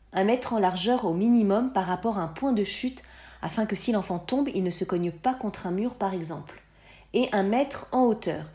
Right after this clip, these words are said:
Si le jeu fait moins d'un mètre, de l'herbe en dessous suffit. Si cela fait plus d'un mètre, on entre dans la catégorie des sols souples.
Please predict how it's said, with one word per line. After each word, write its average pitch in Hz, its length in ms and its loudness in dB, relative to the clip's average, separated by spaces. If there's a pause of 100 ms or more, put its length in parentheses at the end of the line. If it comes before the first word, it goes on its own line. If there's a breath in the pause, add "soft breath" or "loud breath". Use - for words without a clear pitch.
(220 loud breath)
Si - 220 2
le 277 120 6
jeu 220 180 4
fait 202 180 0
moins 170 200 0
d'un 170 140 -2
mètre, 220 440 -2 (240)
de 196 100 4
l'herbe 208 260 4
en 202 80 2
dessous 185 320 0
suffit. - 460 -6 (460)
Si - 160 -10
cela 170 240 0
fait 160 120 -6
plus 156 180 -8
d'un 143 140 -8
mètre, 247 380 -6 (300 soft breath)
on 240 140 2
entre 285 220 0
dans 196 140 2
la 180 100 2
catégorie 233 560 0
des 214 120 -2
sols 196 220 -4
souples. - 380 -10